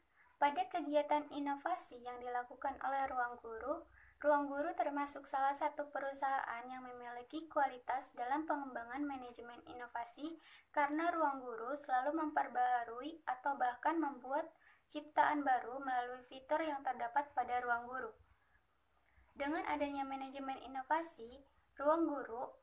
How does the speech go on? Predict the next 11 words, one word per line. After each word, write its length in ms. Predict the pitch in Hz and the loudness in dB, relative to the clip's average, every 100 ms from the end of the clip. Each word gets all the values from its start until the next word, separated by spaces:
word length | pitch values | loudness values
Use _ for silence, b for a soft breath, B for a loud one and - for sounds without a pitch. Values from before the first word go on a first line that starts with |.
| - | -12
mendapatkan 600 | 269 269 262 262 - 330 320 | -6 -2 2 0 2 0 2
beberapa 440 | 294 269 269 294 | 0 0 0 0
penghargaan 960 | 294 277 277 262 262 240 - 262 320 330 _ - | -2 -2 -2 -2 0 0 2 0 0 -2 _ -10
dan 140 | 277 294 | -4 -2
juga 280 | 277 262 269 | -2 -2 -2
respon 440 | 262 - - 320 330 | -2 -6 0 0 4
positif 640 | 302 294 277 - 233 247 - | 2 2 -8 -14 -14 -14 -6
dari 240 | 247 247 254 | -4 -4 -4
masyarakat 680 | 254 254 240 226 - 254 320 b b b | -4 0 2 0 0 0 0 b b b
serta 520 | - 311 330 - 330 311 | -4 -2 0 0 2 2
lingkungan 600 | 285 240 226 277 302 | -2 -8 -4 -2 -2